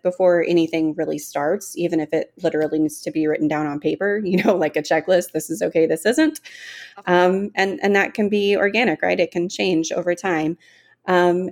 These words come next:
Speaker 1: and you can also be intimate with your partner without having intercourse. You know, mutual masturbation is a great first step. If you, you still have control of what's happening to you, but someone you trust is present, you know, that's a, a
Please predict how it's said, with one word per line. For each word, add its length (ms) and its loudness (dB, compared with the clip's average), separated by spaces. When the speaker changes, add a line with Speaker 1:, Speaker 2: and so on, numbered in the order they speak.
Speaker 1:
and 320 2
you 100 4
can 140 2
also 240 2
be 160 2
intimate 320 -2
with 120 -6
your 120 0
partner 400 0
without 340 2
having 280 0
intercourse. 720 -2
You 100 0
know, 120 0
mutual 380 0
masturbation 640 0
is 140 -2
a 40 -2
great 380 -4
first 240 -2
step. 320 -6
If 120 0
you, 280 -6
you 160 -6
still 240 4
have 160 0
control 360 2
of 80 0
what's 160 -2
happening 440 -2
to 120 -8
you, 300 0
but 240 0
someone 280 0
you 100 0
trust 420 -6
is 80 -8
present, 420 0
you 140 0
know, 140 0
that's 240 -6
a, 220 -6
a 40 -6